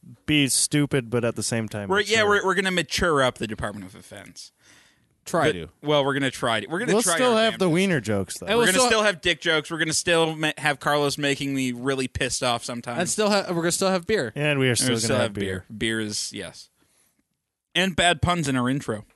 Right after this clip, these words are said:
Speaker 3: Yeah.
Speaker 2: Because that's very important. Okay, uh, well, speaking of beer, why don't we, uh, dive into this one? How f-, deep are we into the show right now?
Speaker 3: I have no idea.
Speaker 2: We're fifteen minutes in.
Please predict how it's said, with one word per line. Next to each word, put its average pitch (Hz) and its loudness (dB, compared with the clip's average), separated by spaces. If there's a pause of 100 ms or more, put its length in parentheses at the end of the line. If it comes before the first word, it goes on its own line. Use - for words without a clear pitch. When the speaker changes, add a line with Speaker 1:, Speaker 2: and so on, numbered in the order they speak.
(360)
Speaker 3:
Yeah. 104 -10 (460)
Speaker 2:
Because 117 -10
that's 113 -6
very 113 -4
important. 107 -8 (360)
Okay, 156 0
uh, 170 4
well, 240 0 (140)
speaking 233 -2
of 147 -4
beer, 151 2
why 170 4
don't 190 -2
we, 170 0
uh, 156 0
dive 147 -6
into 143 -8
this 127 -8
one? 92 -14 (460)
How - -4
f-, - -12 (120)
deep 95 -12
are 101 -8
we 101 -10
into 92 -12
the 95 -12
show 101 -8
right 101 -8
now? 98 -12
Speaker 3:
I 98 -6
have 92 -8
no 90 -10
idea. 78 -10
Speaker 2:
We're 62 -8
fifteen - -16
minutes 90 -14
in. 98 -12